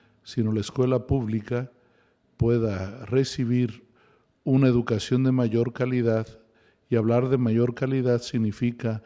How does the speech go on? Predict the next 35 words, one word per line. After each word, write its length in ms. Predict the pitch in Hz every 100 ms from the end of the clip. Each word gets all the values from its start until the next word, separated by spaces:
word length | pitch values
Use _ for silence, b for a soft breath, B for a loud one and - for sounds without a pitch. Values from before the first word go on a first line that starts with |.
| b b -
una 220 | 131 131
educación 640 | 120 113 113 - 127 120
que 100 | 127
evangelice, 880 | 107 107 98 107 120 120 - 127 131 b b b b _ _
que 460 | 113 107 110 113 - b _
acerque 560 | 117 107 - 139 139 135
a 40 |
la 160 | 120 107
persona 540 | 110 104 127 131 120
a 60 | 104
lo 140 | 104
trascendente 960 | - - - 123 117 113 107 104 127 135 b b b b -
y 80 | 113
que 120 | 113
por 200 | 104 110
lo 160 | 110 107
tanto 400 | 123 123 131 123
la 140 | 113
anime 360 | 113 131 127 117
a 60 |
llevar 280 | 107 107 113
una 220 | 117 117
conducta 580 | - 107 104 107 - 104
nueva. 400 | 101 95 85 80 - _ -
En 100 | 120
nuestro 380 | 120 117 120 104
país 540 | 117 135 123 - - -
hemos 400 | 123 120 123 -
iniciado 640 | 123 120 - 143 156 147
la 120 | 117
experiencia 960 | 104 - 113 113 113 110 104 - 110 107 b b b b _
de 80 | 117
acercarnos 800 | 110 123 110 123 127 131 127 -
a 20 |
los 380 | 107 107 - -